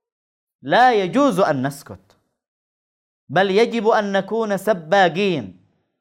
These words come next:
وأن نطلب من الآخرين أن يصرخوا في كل اجتماع، في كل جمعة، الخطباء، حتى تتبخر كل محاولة لتكميم الأفواه،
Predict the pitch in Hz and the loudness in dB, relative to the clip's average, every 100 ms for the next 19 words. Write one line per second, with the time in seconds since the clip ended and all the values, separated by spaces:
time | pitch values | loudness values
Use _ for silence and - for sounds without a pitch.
0 | _ _ - 143 196 247 247 220 214 208 | _ _ -2 0 2 -2 0 -2 0 -2
1 | 202 196 196 196 202 233 202 190 175 226 | -2 2 0 0 -2 -2 -4 -6 -4 -4
2 | 226 190 - 135 87 _ _ 170 175 240 | -2 -6 -6 -10 -10 _ _ -10 -2 -2
3 | 220 160 151 190 202 160 - _ _ _ | -2 -8 -6 -2 0 0 -4 _ _ _
4 | 156 156 262 254 202 156 220 139 123 95 | -10 -2 -2 -2 -4 -2 -2 -2 -8 -10
5 | _ _ _ _ - 220 233 214 220 220 | _ _ _ _ 0 0 0 -4 -2 0
6 | 202 220 170 - _ _ _ _ _ _ | 2 2 2 -4 _ _ _ _ _ _
7 | _ 190 190 190 180 156 165 214 214 - | _ -6 -2 -4 -2 -6 -4 -4 -6 -4
8 | 190 180 160 151 - 254 233 202 165 151 | 0 2 0 -2 -8 -8 -2 -4 -4 -6
9 | 170 156 147 165 240 233 240 220 185 180 | -2 0 0 0 0 -2 -6 -8 -10 -10
10 | 165 156 160 135 - 120 131 120 90 | -12 -10 -10 -10 -12 -10 -4 -4 -6